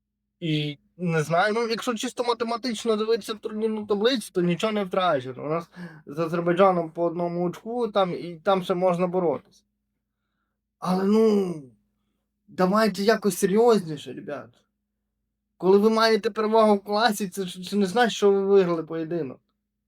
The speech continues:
Коли ви граєте проти збірної Азербайджану, це не значить, що ви граєте проти,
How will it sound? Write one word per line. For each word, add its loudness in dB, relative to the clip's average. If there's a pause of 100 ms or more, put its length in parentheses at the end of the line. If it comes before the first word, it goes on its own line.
(360)
Коли 2
ви 2
граєте 4
проти -4
збірної 2
Азербайджану, 2
це -4
не 0
значить, 0
що -4
ви -2
граєте 0
проти, -6